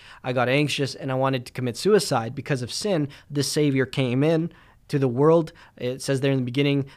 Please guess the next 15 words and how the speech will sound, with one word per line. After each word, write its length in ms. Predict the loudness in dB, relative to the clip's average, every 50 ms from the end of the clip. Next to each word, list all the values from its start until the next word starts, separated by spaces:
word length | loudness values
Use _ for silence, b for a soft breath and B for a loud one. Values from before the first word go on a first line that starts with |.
| B -6
the 80 | -2
Word 340 | 2 4 4 4 4 4 2
was 300 | 0 0 0 -2 -6 -12 -16 -20 -16 -6
with 240 | -2 -2 -2 0
God, 300 | 4 6 6 6 6 6
the 60 | 4 2
Word 280 | 4 4 2 4 4
was 240 | 4 4 4 4 2
God, 420 | 0 2 2 2 2 0 -4 -8
right? 360 | -8 -4 -4 -2 -2 -4 -6 B B B B B B B
And 240 | -4 -2 0 0 2
this 220 | 0 0 -2 -2 -4
Word 420 | 0 2 4 4 6 4 4 2
was 300 | 2 0 0 0 0 0
life, 500 | 0 2 2 2 2 0 -2 -4 -12 -20